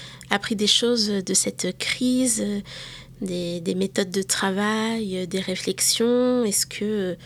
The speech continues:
vous en avez sorti quelque chose, appris quelque chose de cette crise sanitaire ?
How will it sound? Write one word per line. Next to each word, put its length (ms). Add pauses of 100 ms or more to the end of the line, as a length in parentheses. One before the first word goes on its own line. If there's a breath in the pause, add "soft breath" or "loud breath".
(360 loud breath)
vous 160
en 300
avez 200
sorti 320
quelque 240
chose, 340 (120)
appris 340
quelque 260
chose 400 (220)
de 80
cette 200
crise 240
sanitaire ? 640